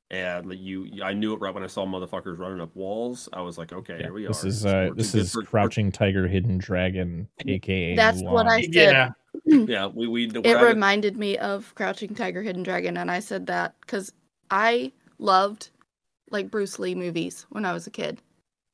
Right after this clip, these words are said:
Speaker 3: And I loved
Speaker 1: <clears throat>
Speaker 3: the whole, um, their mouths not, their voices and mouths not matching up to the English
Speaker 4: English
Speaker 3: dialogue.
Speaker 4: dub,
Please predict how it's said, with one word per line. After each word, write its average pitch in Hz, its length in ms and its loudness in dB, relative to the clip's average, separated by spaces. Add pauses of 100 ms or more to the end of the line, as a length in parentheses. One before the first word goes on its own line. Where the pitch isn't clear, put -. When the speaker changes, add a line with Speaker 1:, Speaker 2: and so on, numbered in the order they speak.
(360)
Speaker 3:
And 202 120 6
I 190 160 8
loved 196 480 -2 (260)
Speaker 1:
<clears throat> - 240 -18
Speaker 3:
the 214 200 2
whole, 196 560 -2 (480)
um, 185 640 -4 (1200)
their 220 220 2
mouths 196 460 2
not, 190 340 4
their 226 720 6
voices 302 800 2 (880)
and 247 160 4
mouths 247 320 4
not 214 180 4
matching 202 380 -2
up 190 200 -2
to 202 120 -2
the 185 180 -4
English 196 560 -6 (300)
Speaker 4:
English 135 200 -14
Speaker 3:
dialogue. 208 640 4
Speaker 4:
dub, 131 280 2